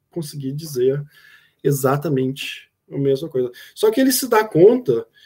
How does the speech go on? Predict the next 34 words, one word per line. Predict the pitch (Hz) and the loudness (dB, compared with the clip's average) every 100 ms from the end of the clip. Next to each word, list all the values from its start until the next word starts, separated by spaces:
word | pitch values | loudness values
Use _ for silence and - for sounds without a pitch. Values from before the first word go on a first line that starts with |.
| _ - | _ -6
né, | 147 | 0
de | 147 160 | 0 -2
que | - 214 208 190 | -6 2 2 4
o | |
determinismo | 165 175 208 202 202 - 240 | 2 6 8 8 6 4 -4
implica | 226 196 220 247 | -2 -2 0 -2
que | 196 147 | 0 0
se | 170 | 0
eu | 170 | -2
começo | 190 180 196 247 | 2 4 4 4
exatamente | 156 196 247 196 190 | 4 4 4 4 6
no | |
mesmo | 185 | 4
lugar, | 196 175 214 | 4 4 4
eu | 233 | 4
vou | 160 165 190 196 | 0 4 4 2
parar | 220 151 143 160 190 - _ _ | -2 0 -2 -2 -8 -14 _ _
com, | - 208 | -12 -4
no | 185 | 2
mesmo | 165 156 170 | 4 4 4
resultado, | 196 220 196 165 113 - - - _ | 2 2 0 0 -2 -12 -20 -20 _
tá? | 123 135 - - - | -12 -12 -18 -12 -6
Isso | 226 269 240 | -2 2 4
não | 277 | 6
é | 311 | 6
a | |
mesma | 262 233 220 | 6 6 4
coisa | 170 185 | 4 4
que | 196 208 | 2 -4
dizer | 185 180 185 | 4 4 4
que | 165 | 0
se | - | 4
eu | 190 | 4
começar | 180 185 151 - 175 | 4 0 0 0 -2